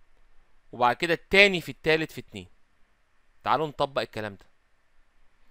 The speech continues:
مربع الاول ادي الام تربيع، زائد مربع التاني ادي البي تربيع،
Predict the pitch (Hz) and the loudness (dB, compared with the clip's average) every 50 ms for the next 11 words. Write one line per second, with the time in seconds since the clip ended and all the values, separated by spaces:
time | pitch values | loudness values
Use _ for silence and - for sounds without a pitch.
0 | - - - - _ _ _ _ _ - 101 117 139 156 175 156 160 180 180 175 | -20 -20 -20 -20 _ _ _ _ _ -6 2 6 6 6 6 8 10 10 10 10
1 | 175 175 175 170 160 135 113 101 95 95 - - 107 110 117 113 120 117 - - | 10 8 8 6 6 4 2 -2 -2 -4 -8 -6 -4 -4 -4 -4 -6 -8 -6 -6
2 | 143 147 139 139 - 131 120 110 95 104 101 87 78 - - - _ _ _ _ | -6 -6 -6 -6 -4 -4 -6 -6 -6 -8 -10 -10 -10 -14 -20 -20 _ _ _ _
3 | _ _ _ _ _ _ _ _ _ _ _ _ _ _ _ _ _ _ _ _ | _ _ _ _ _ _ _ _ _ _ _ _ _ _ _ _ _ _ _ _
4 | _ _ _ - - - - - - - - _ _ - 92 104 120 135 131 151 | _ _ _ -20 -20 -20 -20 -20 -20 -20 -20 _ _ -12 -2 0 2 2 2 0
5 | 135 123 117 123 143 151 147 151 165 156 165 - - - 175 170 175 165 139 110 | -2 -2 0 2 2 2 4 6 6 6 6 4 0 2 6 6 6 6 4 2
6 | 90 - _ - - 113 117 110 104 95 85 92 117 127 - 135 127 127 123 135 | -6 -14 _ -10 -8 -8 -8 -8 -12 -14 -12 -10 -10 -6 -4 -4 -4 -4 -4 -4
7 | 139 127 104 | -4 -4 -4